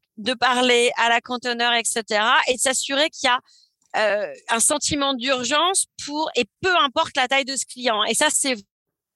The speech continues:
vraiment quelque chose, euh, que je pousse dans les équipes, que ce client, il paye cinq cents euros ou quinze mille euros par mois pour HubSpot. On traite aussi les urgences de la même manière. C'est l'expérience.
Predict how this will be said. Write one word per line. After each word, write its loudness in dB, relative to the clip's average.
vraiment -2
quelque -6
chose, -4
euh, 2
que -6
je -4
pousse -8
dans 0
les -2
équipes, -6
que -10
ce -8
client, -4
il -4
paye -2
cinq 0
cents 2
euros -2
ou -6
quinze 0
mille -2
euros -2
par 0
mois -4
pour -8
HubSpot. -2
On -2
traite 0
aussi -4
les 0
urgences -4
de -4
la 0
même -6
manière. -4
C'est 2
l'expérience. -2